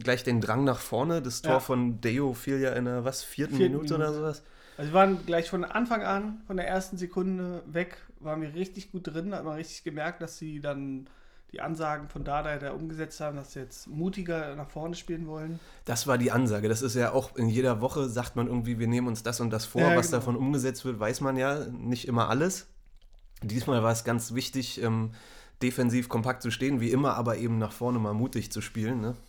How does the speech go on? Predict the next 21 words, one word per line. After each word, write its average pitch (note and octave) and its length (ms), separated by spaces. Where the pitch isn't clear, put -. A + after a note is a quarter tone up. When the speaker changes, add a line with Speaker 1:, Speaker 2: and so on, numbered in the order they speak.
Speaker 1:
Das, - 280
ähm, G2+ 300
ja, G2 160
war G2+ 180
wichtig. A2+ 460
Auf A#2+ 200
neuem A#2 340
Rasen A2+ 380
gestern. C3+ 400
Speaker 2:
Oh F#3+ 180
ja. D#3+ 340
Deswegen, D3 480
also D#3+ 140
Speaker 1:
Deswegen C#3+ 240
konnten C#3+ 240
sie B2+ 100
auch B2 100
so C3 100
zaubern. C#3+ 580
Speaker 2:
Ah, D3 80
da, C#3+ 180